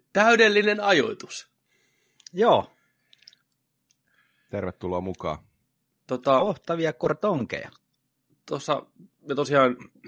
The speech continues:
Speaker 1: nauhoitellaan taas aamusta, me ollaan kaikki vähän unisia vielä, niin mä just sopivasti satuin näkeen supersankariunta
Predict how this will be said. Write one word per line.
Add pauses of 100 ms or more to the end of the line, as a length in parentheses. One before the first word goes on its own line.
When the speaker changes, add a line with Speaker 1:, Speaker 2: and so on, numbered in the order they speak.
(120)
Speaker 1:
nauhoitellaan
taas
aamusta,
me
ollaan
kaikki
vähän
unisia
vielä,
niin (1500)
mä
just
sopivasti
satuin
näkeen
supersankariunta